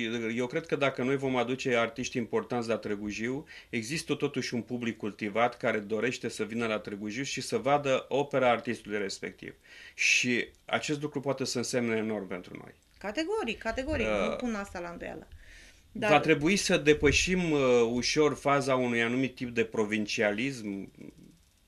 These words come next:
Speaker 1: Poate deranjez spunând acest lucru. Va trebui să ne gândim, eh, sau să gândim lucruri importante și lucruri mari. De asta am încercat să aduc lângă mine la Centrul Brâncuș și lângă noi la primărie,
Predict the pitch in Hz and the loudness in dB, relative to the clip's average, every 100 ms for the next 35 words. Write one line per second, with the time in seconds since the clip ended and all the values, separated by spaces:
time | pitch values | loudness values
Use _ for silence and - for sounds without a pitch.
0 | _ _ - 127 127 120 127 127 117 143 | _ _ -6 -4 -2 4 8 8 6 0
1 | - 120 110 107 101 101 101 95 101 - | 0 -2 -2 -2 -4 -6 -8 -8 -10 -12
2 | - - - - 123 131 139 175 156 135 | -14 -16 -10 -2 -2 -2 -4 -2 0 2
3 | 127 117 127 156 151 151 - - - 117 | 0 0 0 0 -4 -8 -20 -18 -8 -4
4 | - 120 113 127 117 113 120 139 131 131 | 0 0 2 -2 0 0 2 2 0 0
5 | 127 113 113 104 123 120 117 - 110 107 | -2 0 -2 -2 -2 -2 -4 -6 -8 -6
6 | 110 104 101 101 117 139 - 143 127 117 | -4 -4 -4 -2 0 0 0 0 0 -4
7 | 113 - 127 127 104 101 139 - 113 104 | -4 -2 -2 -2 -4 -4 -8 -4 -4 -2
8 | 104 104 104 98 98 - 101 104 98 101 | -2 -2 -4 -4 -6 -6 -6 -6 -6 -8
9 | - 117 - 104 98 98 98 107 135 117 | -6 -6 -6 -6 -6 -6 -4 0 2 2
10 | 101 104 101 95 110 98 | -2 -4 -6 -4 -4 -6